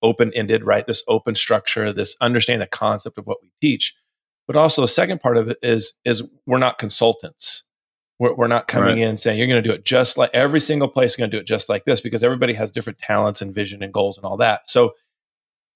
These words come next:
Speaker 1: can you speak to that, the difference between a coach and a consultant on a application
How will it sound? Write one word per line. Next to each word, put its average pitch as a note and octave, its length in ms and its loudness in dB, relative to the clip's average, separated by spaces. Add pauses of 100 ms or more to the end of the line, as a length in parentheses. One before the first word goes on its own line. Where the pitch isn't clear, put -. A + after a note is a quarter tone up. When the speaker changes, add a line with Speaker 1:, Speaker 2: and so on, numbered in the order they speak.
(160)
Speaker 1:
can D3 140 0
you F#3+ 100 0
speak D#3+ 400 0
to C3 120 -2
that, G#2+ 200 2
the A2+ 60 -2
difference A#2+ 380 -2
between A#2+ 240 -2
a G#2+ 60 0
coach - 320 2
and A2+ 60 -4
a G#2 40 -6
consultant A#2 640 0
on A2+ 140 -2
a G2 200 -2 (220)
application A#2 640 0